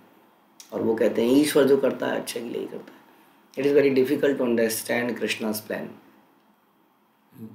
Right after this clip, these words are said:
So whatever, जो भी हमें जीवन में मिलता है, उसको हम कृपा यदि मान पाएँ, आपको याद होगा नारद मुनि की कथा, कि नारद मुनि की माता की मृत्यु हो जाती है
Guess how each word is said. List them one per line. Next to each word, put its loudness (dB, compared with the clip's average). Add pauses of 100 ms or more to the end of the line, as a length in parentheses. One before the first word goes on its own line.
(600)
So -12
whatever, 2
जो -2
भी 4
हमें 2
जीवन 0
में -2
मिलता 0
है, 0
उसको -4
हम -4 (380)
कृपा 0
यदि 0
मान -4
पाएँ, -12 (880)
आपको -4
याद 2
होगा 2
नारद 0
मुनि 0
की -2
कथा, -6 (1120)
कि -10
नारद -2
मुनि -2
की -2
माता 0
की -4
मृत्यु -2
हो 2
जाती 0
है -4